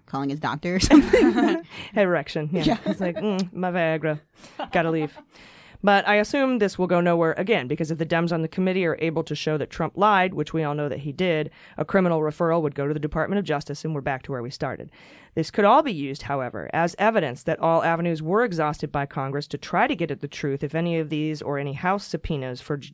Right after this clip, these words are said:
Speaker 2: Junior ended up in court. Most of these shenanigans could be avoided by opening an impeachment inquiry.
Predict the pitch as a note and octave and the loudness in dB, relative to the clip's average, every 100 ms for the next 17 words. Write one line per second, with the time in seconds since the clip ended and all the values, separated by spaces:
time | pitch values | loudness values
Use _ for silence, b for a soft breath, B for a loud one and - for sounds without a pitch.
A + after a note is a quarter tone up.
0 | - - D#3 C3 C3 C#3+ C#3 C#3 C3 - | -12 -4 -2 -4 -6 -4 -4 -6 -8 -8
1 | A2+ - - B B B B E3+ E3+ F3 | -10 -10 -18 B B B B 0 0 0
2 | E3 - E3 D#3+ E3 D#3 E3+ - E3+ D#3 | -2 -2 -2 -2 -2 -2 -4 -6 -6 -4
3 | D3+ C#3+ C3+ C#3+ D3 F#3+ A#3+ - C#3+ C#3 | -4 -4 -4 -2 -2 -2 -6 -4 -2 -2
4 | C#3+ C#3+ C#3 D3 D#3 - A3 C4+ D#4 D#4+ | -2 -4 -4 -4 -6 -2 -2 -2 -4 -6